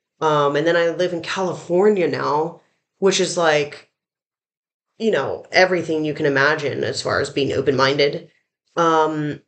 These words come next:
so, you know, I'm like, "But you probably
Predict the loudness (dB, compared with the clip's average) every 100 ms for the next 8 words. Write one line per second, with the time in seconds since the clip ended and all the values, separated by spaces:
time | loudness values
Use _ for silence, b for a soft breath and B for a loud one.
0 | _ -2 2 4 4 4 0 -4 -8 _
1 | _ _ _ _ _ _ _ -2 0 0
2 | -2 -4 -4 -8 -10 -12 -12 _ -10 -10
3 | -4 4 6 6 2